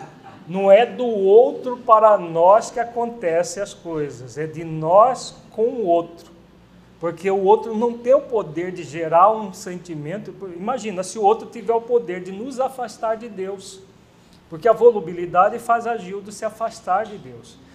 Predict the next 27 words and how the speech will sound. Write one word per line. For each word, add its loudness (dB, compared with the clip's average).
Nós -6
temos -2
esse -6
movimento, -8
é -8
muito -14
forte 2
na -8
nossa -12
cultura. -18
É 0
o -4
outro 4
que -16
me -12
faz, -2
e -8
o 2
Agildo 0
tem -10
essa -8
postura. -12
Ele -10
tem -8
essa -6
postura -6
mascarada. 2